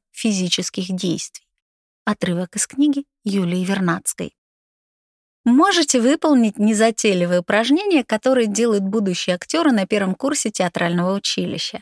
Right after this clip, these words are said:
Мы будем идти к расширению туннельного зрения от внешнего к внутреннему, то есть через тело к голове, эмоциям и чувствам,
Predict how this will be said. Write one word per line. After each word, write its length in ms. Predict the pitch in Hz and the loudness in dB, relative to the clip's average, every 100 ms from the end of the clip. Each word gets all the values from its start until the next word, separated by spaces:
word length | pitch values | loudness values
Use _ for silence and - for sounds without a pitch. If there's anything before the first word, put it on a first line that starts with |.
| _ _ _ - | _ _ _ -2
Мы 160 | 370 | 0
будем 280 | 381 339 320 | 0 2 4
идти 320 | 285 - 294 | 2 0 0
к 120 | 277 | 0
расширению 640 | 262 262 - 269 233 196 202 | 0 2 2 2 2 2 0
туннельного 520 | 214 214 190 185 196 | 0 2 2 0 0
зрения 420 | 208 285 359 320 - | 0 0 2 2 2
от 180 | 240 - | -2 0
внешнего 640 | 214 202 226 - 254 240 | 2 2 0 0 0 -2
к 140 | - | -4
внутреннему, 720 | - 269 240 - 185 180 180 - _ | 2 4 4 -2 -4 -2 -2 -6 _
то 80 | - | 0
есть 260 | 202 190 - | 0 -2 -4
через 480 | - 226 196 196 - | -2 0 0 -4 -6
тело 380 | - 285 320 269 | -2 0 0 -2
к 100 | - | -8
голове, 720 | - 196 208 190 185 196 277 294 _ _ _ - | -8 -2 0 0 0 0 -2 -4 _ _ _ 0
эмоциям 680 | 202 190 202 - - 180 - | 2 2 0 -2 -4 -6 -4
и 100 | 214 | -4
чувствам, 600 | - - 180 - - - | -2 -2 -4 -4 -8 -10